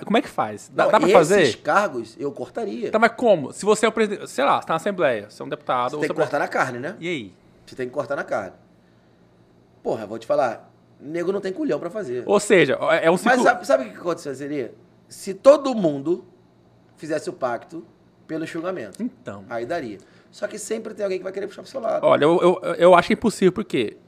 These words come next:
Speaker 1: pro cara chegar a ser, sei lá, o Botelho já, já esteve aqui no programa, foi engraçado demais o programa dele, inclusive, cara. E o Max
Speaker 2: Conheço,
Speaker 1: Sul já
Speaker 2: conheço
Speaker 1: teve
Speaker 2: o Botelho.
Speaker 1: também. É,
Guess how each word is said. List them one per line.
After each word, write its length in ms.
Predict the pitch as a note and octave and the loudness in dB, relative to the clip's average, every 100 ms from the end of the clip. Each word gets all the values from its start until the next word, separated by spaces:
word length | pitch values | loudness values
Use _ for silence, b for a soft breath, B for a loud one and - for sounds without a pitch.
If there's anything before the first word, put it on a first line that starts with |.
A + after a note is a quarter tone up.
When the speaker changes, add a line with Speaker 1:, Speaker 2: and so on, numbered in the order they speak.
| - | -14
Speaker 1:
pro 140 | - A#3 | -4 -4
cara 280 | - A3 D4 | 2 2 4
chegar 240 | C4+ F3+ | 2 2
a 40 | |
ser, 140 | E3+ F3+ - D3 D3 C#3+ | 2 -2 -6 -10 -10 -4
sei 160 | - | 2
lá, 80 | D3 | 4
o 60 | A#2 | 4
Botelho 500 | D3 F3 - D3 F3 | 2 0 0 2 4
já, 80 | |
já 100 | D3+ | 2
esteve 220 | C#3+ D3+ C3 | 2 0 -2
aqui 160 | - | -2
no 60 | C3 | -2
programa, 380 | A#2+ G#2 A#2+ C#3 | -2 0 0 -2
foi 60 | |
engraçado 320 | C#3 C3 D3+ | -2 2 2
demais 320 | D#3+ D#3 B2+ B2+ | 2 2 2 0
o 40 | |
programa 220 | C3 A#2 | -4 -6
dele, 120 | A2 | -6
inclusive, 280 | - G#2+ G#2 | -8 -10 -10
cara. 220 | - G2 - _ b b b b b b - | -12 -16 -18 _ b b b b b b -10
E 200 | - B2+ | -2 0
o 40 | C3 | 4
Max 220 | C3+ - | 4 4
Speaker 2:
Conheço, 180 | F#3 G3 | 4 6
Speaker 1:
Sul 80 | |
já 100 | G3 | 6
Speaker 2:
conheço 60 | F#3+ | 6
Speaker 1:
teve 100 | F3+ | 6
Speaker 2:
o 40 | |
Botelho. 40 | E3 | 4
Speaker 1:
também. 340 | E3 C#3 G#2+ b b b b - | 2 2 -2 b b b b -16
É, 260 | - C#3 | -6 -6